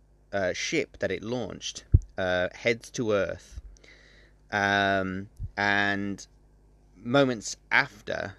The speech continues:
just before it, it, as it approaches the, the, the planet, it, uh, starts to,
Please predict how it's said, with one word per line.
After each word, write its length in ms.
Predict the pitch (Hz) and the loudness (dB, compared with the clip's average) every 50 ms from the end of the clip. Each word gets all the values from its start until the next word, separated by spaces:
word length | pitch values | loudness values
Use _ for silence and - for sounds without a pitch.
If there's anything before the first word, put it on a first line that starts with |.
| - - - | 0 0 0
just 160 | - - - | 0 -4 -10
before 420 | 113 - - 110 104 101 101 - | -12 -8 -4 -2 0 0 0 -2
it, 180 | 92 95 - - - | -4 -6 -8 -10 -12
it, 140 | 85 - - - - - | -14 -16 -16 -12 -4 -2
as 140 | 101 104 | -2 -2
it 80 | 107 - | -2 -4
approaches 580 | 92 - - - 139 147 143 - - 107 95 - - | -6 -2 4 4 4 4 4 0 -6 -8 -10 -10 -8
the, 200 | - - 50 - - - - - - - - - _ _ _ | -6 -4 -4 -4 -6 -10 -18 -20 -20 -20 -20 -20 _ _ _
the, 240 | - 98 90 90 - - | -4 -2 -2 -2 -4 -8
the 80 | - | -14
planet, 540 | - - - 120 107 92 87 82 - - - - _ - - - - - - - - - | -18 -6 -2 0 0 0 -2 -6 -12 -16 -20 -20 _ -20 -20 -20 -20 -20 -20 -20 -8 -6
it, 340 | 113 107 - - - - - - | -4 -4 -4 -8 -12 -10 -2 2
uh, 520 | 110 110 104 101 98 98 95 95 90 - - | 4 4 6 6 6 4 4 2 0 -2 -4
starts 500 | - - - 135 127 127 - - - - | -8 2 4 4 4 4 2 0 -6 -10
to, 500 | - - 117 110 107 107 104 104 104 | -8 -4 -4 -2 -2 -2 -4 -6 -8